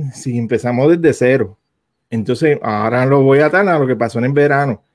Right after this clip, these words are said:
En el verano tú tenías un montón de chamaquitos que fueron enseñados, eh, eh, eh, de esa manera, fueron adoctrinados de esa manera. "Mira, tú no tienes trabajo,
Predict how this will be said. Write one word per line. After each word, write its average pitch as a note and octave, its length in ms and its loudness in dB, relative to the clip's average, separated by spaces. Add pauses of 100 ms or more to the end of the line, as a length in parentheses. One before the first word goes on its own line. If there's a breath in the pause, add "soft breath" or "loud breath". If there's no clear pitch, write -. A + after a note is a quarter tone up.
(440)
En A2 140 -4
el G#2+ 80 0
verano E3 400 2
tú C3 80 0
tenías C#3+ 260 2
un D#3 120 0
montón D#3 320 -2
de D#3+ 100 -2
chamaquitos F3+ 640 -2 (320)
que A2+ 100 -8
fueron G#2+ 300 -6
enseñados, E3+ 540 0
eh, B2+ 140 0
eh, G#2+ 360 -10
eh, G#2+ 120 -8
de G#2+ 120 -6
esa D3 160 -4
manera, C#3 420 0
fueron A#2 220 -2
adoctrinados E3+ 580 -2
de C#3+ 60 0
esa C#3+ 120 -4
manera. A2+ 440 -2
"Mira, C#3 280 -2 (320 soft breath)
tú B2 140 -4
no B2 100 -2
tienes D3 300 0
trabajo, B2+ 680 -2